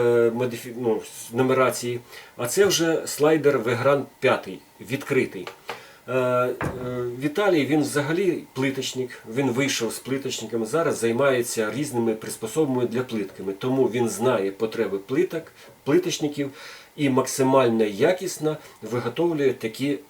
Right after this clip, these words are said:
вироби. Тому я впевнений, що я не буду червоніти за цей слайдер, який вам знадобиться для того, щоб ви порізали ручним плиткорізами і знімаєте фасочку,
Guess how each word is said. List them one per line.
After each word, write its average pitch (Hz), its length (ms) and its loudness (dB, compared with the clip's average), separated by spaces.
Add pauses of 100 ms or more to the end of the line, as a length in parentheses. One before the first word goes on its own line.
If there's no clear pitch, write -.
(220)
вироби. 98 400 0 (400)
Тому 147 320 2
я 135 140 6
впевнений, 165 640 4
що - 180 -4
я 131 100 4
не 135 160 4
буду 107 300 -4
червоніти 113 600 -2
за 98 160 -2
цей 110 240 -2
слайдер, 156 580 -2 (320)
який 123 440 -4 (260)
вам 113 220 0
знадобиться 110 680 0
для 113 180 -2
того, 123 280 6
щоб 113 240 -2
ви 120 200 4 (260)
порізали 139 580 4
ручним 113 360 -2
плиткорізами 165 760 -2 (380)
і 147 120 -2
знімаєте 123 600 4
фасочку, 180 680 -2